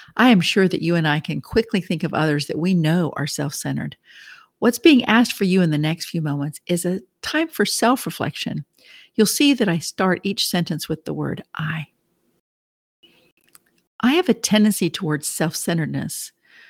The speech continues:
when I have little curiosity about others' perspectives. Often the conversations I have with others focuses on my own story and leaves little to no room for others to enter in with their experiences, their stories.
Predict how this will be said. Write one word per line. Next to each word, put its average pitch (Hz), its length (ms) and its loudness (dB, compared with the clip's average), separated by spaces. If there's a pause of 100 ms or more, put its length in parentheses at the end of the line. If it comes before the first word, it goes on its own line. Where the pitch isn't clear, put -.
(360)
when 196 240 2 (140)
I 196 60 -2
have 196 320 0
little 196 220 0
curiosity 185 760 2
about 151 220 -2
others' 151 260 -2
perspectives. - 840 -8 (680)
Often 226 320 4
the 170 80 0
conversations 180 680 0
I 170 60 2
have 156 220 0
with 165 140 -2
others 156 280 -2
focuses 196 460 -2
on 165 140 0
my 156 220 -2
own 208 180 2
story 151 520 -4 (420)
and 185 160 2
leaves 180 260 2
little 196 240 4
to 240 140 -2
no 247 140 6
room 185 240 2
for - 180 -6
others 214 340 2
to - 160 -8
enter 185 300 0
in 151 380 -2 (180)
with 170 200 -4
their 190 180 2
experiences, 151 800 -6 (280)
their 170 160 4
stories. 147 600 -4